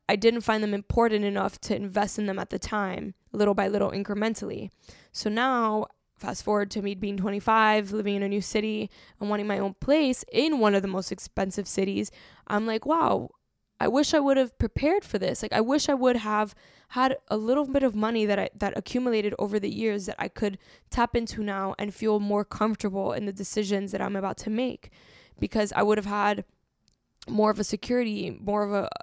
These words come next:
you know, just, like, a nest egg, and, and just something that, that would make me feel like I had my own back and that I didn't have to rely on, you know, credit cards or anything like that, because that's another thing. Because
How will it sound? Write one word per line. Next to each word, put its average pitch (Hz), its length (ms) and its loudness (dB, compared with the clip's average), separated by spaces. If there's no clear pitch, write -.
you 208 100 -2
know, 196 220 -6
just, - 180 -10
like, 220 100 -10
a 214 60 -2
nest 208 340 -4
egg, 202 200 -4
and, 196 340 -6
and 208 100 -2
just 208 200 -6
something 233 340 0
that, 220 220 0
that 208 160 2
would 208 120 0
make 214 200 -2
me 214 100 -2
feel 202 320 0
like 196 220 -2
I - 100 -4
had 202 260 -2
my 208 220 -2
own 202 200 -2
back - 420 -10
and 214 120 -4
that 208 80 0
I 202 40 0
didn't 214 280 2
have 202 160 -6
to 202 100 -4
rely 190 460 -2
on, 196 480 -6
you 214 80 -4
know, 196 160 -6
credit 214 400 -4
cards 185 280 -6
or 190 40 -2
anything 190 260 -8
like 196 160 -8
that, - 160 -6
because - 260 -6
that's 208 200 -2
another 214 400 -4
thing. - 300 -10
Because 214 1300 4